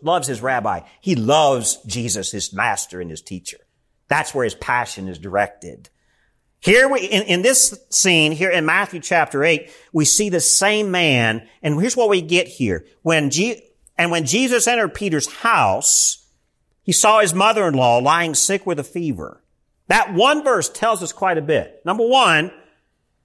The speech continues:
we see that he had a home and a family. 'Cause we think about G-, uh, Peter when he's called by Jesus,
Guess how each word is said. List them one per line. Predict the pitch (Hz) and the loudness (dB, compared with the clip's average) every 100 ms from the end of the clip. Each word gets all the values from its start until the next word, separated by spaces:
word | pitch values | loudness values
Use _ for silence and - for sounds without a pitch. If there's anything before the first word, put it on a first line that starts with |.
| _ | _
we | 156 | 0
see | - 233 | 2 4
that | 226 214 | 4 4
he | 208 | 4
had | 196 185 | 4 2
a | 170 | 2
home | 220 233 135 87 - _ | 4 4 4 -2 -12 _
and | 160 | -6
a | 147 | -4
family. | 208 185 143 98 73 - _ _ _ _ _ _ _ _ _ _ _ _ _ _ | 0 0 0 -2 -8 -18 _ _ _ _ _ _ _ _ _ _ _ _ _ _
'Cause | 180 | -2
we | 185 | -2
think | 190 294 285 | 0 0 2
about | 277 214 147 | 2 2 0
G-, | 127 214 | -4 -4
uh, | 202 170 | 0 -2
Peter | - 262 269 185 | -2 -2 2 2
when | 170 | 2
he's | 170 - | -2 -4
called | - - 254 254 254 190 | -10 -2 2 4 2 2
by | 202 185 156 139 - | 2 2 0 -6 -14
Jesus, | 151 226 254 220 170 127 139 - - | -6 -2 -2 0 2 2 0 -4 -8